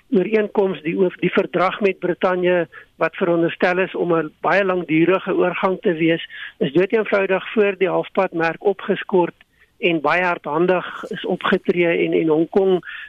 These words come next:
deel gemaak van die Chinese stelsel wat dit nooit moes gewees het nie. En dan die vrese rondom Taiwan en, en 'n moontlike konflik en 'n militêre ingryping of oorname deur China. En, en dit het begin om Europa ook te laat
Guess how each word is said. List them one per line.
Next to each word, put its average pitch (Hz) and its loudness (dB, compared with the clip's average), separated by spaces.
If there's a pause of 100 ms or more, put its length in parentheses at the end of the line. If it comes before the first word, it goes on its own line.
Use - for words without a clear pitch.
(120)
deel 180 0
gemaak 175 -2
van 180 -2
die 156 0
Chinese 180 2
stelsel 143 -2
wat 160 2
dit 170 0
nooit 190 2
moes 175 -6
gewees 156 0
het 165 0
nie. - -20 (380)
En 180 2
dan 175 0
die 185 -2
vrese 220 2
rondom 180 0
Taiwan 175 0
en, 160 0
en 165 2
'n 160 4
moontlike 180 0
konflik 196 -2
en 165 -8
'n 156 -6
militêre 180 0
ingryping 170 -2 (360)
of - -4
oorname 175 2
deur 160 0
China. 170 0 (500)
En, 196 0
en 202 2
dit 196 0
het 247 -2
begin 220 -2
om 196 0
Europa 202 2
ook 208 -2
te 202 0
laat 180 0